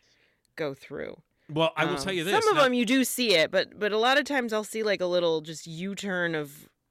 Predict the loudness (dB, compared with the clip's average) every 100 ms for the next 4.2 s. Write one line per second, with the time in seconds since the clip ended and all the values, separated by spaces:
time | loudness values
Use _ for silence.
0 | _ -18 -6 0 0 0 -2 -4 -8 _
1 | _ -10 -2 0 0 -2 -4 -4 -4 -6
2 | 0 0 2 0 0 -8 -14 -4 -2 -2
3 | -2 -2 -2 -4 -4 -4 -4 -6 -8 -8
4 | -8